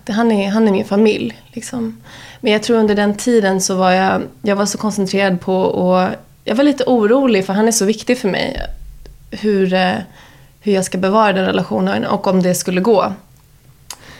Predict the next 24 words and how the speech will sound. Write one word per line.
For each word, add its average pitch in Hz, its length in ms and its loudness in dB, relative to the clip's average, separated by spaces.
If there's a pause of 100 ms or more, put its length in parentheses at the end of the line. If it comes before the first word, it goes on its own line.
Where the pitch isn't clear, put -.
(320)
Så - 160 -4
jag 202 140 2
kände 214 220 2
mig, 214 140 4
jag 202 80 0
kände 208 220 4
inte 202 140 0
riktigt 190 260 -6
att - 120 -4
det - 60 -6
var - 300 -4 (460)
dags - 320 -12
att 226 60 -6
börja 226 140 -6
prata 208 340 -4
om 196 120 0
det - 140 -2
när 214 100 0
jag 196 80 0
inte 190 120 -4
ens 196 160 -4
haft 185 240 -6
min 185 160 2
egen... 190 460 0